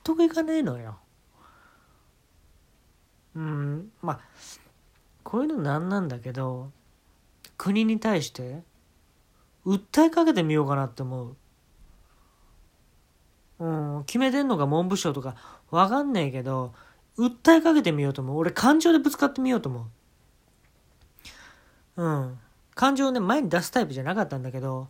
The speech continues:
今回に関し-、関しては、九割五分、感情でぶつかってみようと思う。うん、論理立てずに、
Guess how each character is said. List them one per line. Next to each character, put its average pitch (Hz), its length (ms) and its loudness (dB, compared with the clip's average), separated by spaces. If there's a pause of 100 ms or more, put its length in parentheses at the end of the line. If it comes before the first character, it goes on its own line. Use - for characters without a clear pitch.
(400)
今 302 220 -2
回 170 120 2
に 143 60 -4
関 139 200 -4
し-、 113 80 -12 (240)
関 180 180 -2
し 139 60 -8
て 131 60 -12
は、 139 320 -2 (680)
九 269 220 4
割 277 180 2
五 208 140 0
分、 131 180 -6 (140)
感 285 260 4
情 349 160 6
で 320 60 6
ぶ 311 100 2
つ 311 80 -8
か 302 80 4
っ 302 40 6
て 302 100 -2
み 294 60 2
よ 226 40 2
う 160 40 0
と 143 60 -4
思 127 240 -12 (920)
う。 175 40 -6
う 165 240 0
ん、 - 40 -4
論 208 240 6
理 262 80 2
立 214 180 4
て 233 100 4
ず 175 140 0
に、 127 240 -10